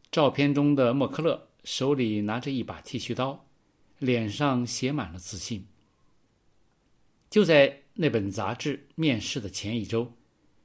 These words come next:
《福布斯》杂志决定寄给他一份预发本，让他可以提前享受那份成功的喜悦。那份杂志送到办公室的时候，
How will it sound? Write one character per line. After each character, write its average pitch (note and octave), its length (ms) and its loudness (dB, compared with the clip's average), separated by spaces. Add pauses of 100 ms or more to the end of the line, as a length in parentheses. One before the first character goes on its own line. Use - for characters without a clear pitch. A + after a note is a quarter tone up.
(100)
《福 - 220 2
布 C#3+ 120 0
斯》 D3+ 460 -2
杂 G#2+ 220 -4
志 A#2+ 180 -4
决 A#2 220 -2
定 B2+ 380 0
寄 - 160 -4
给 G2+ 100 -6
他 G#2+ 160 -4
一 G#2 160 -6
份 G#2 340 -4 (180)
预 C3 180 -4
发 A#2+ 260 -2
本， G2+ 160 -12 (760)
让 C3 140 -2
他 C#3 80 2
可 C#3+ 140 0
以 B2+ 80 4
提 - 180 -8
前 F#3+ 180 -4
享 F2+ 320 -8
受 A2 300 -4 (300)
那 A2+ 120 -4
份 F#2+ 300 -6
成 A2 220 -6
功 A#2+ 180 -2
的 G#2+ 60 -6
喜 - 240 -12
悦。 F#2+ 140 -14 (1600)
那 D#3 100 4
份 C3 140 4
杂 B2+ 120 4
志 C3 480 2
送 C3+ 220 0
到 A2+ 140 2
办 C3 260 0
公 D3 160 -2
室 - 160 -6
的 A2 80 -4
时 - 160 -12
候， F#2 260 -12